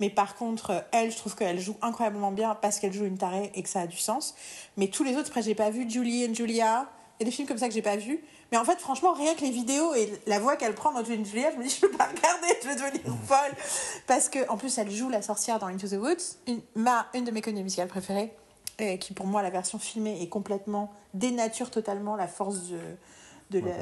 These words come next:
Speaker 2: Ok.
Speaker 1: de Broadway. Du coup, ça me, enfin, c'est mon personnage préféré. Du coup, c'est, je suis là, ah ! Pour le coup, elle s'en sort pas mal, hein, mais c'est juste que ça, enfin bon.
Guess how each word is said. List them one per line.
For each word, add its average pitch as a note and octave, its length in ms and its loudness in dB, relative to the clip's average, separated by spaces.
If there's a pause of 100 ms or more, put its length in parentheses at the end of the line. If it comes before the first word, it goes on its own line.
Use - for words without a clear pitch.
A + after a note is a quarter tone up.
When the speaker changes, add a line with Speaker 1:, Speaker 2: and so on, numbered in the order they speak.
(140)
Speaker 2:
Ok. E3 60 -8
Speaker 1:
de G#3 100 0
Broadway. G#3 460 2
Du F#3+ 120 -6
coup, A#3 200 -4
ça A3 200 0
me, F3 220 -4
enfin, F3+ 180 -2
c'est G3+ 120 0
mon G#3 80 -2
personnage G#3 320 -2
préféré. A3+ 400 -2
Du G3+ 120 -6
coup, A3+ 120 -6
c'est, G#3 140 -2
je - 40 -12
suis - 100 -10
là, F3+ 140 0 (160)
ah ! - 240 4 (340)
Pour - 100 0
le E4 60 6
coup, F4 100 4
elle G4+ 60 4
s'en E4 120 0
sort B3+ 180 -2
pas C#4 140 6
mal, D4+ 240 2
hein, A3+ 120 0
mais A3 120 -2
c'est A3+ 140 -2
juste B3 200 -2
que - 100 -4
ça, G#3 160 0 (280)
enfin F#3+ 160 0
bon. F3+ 80 -8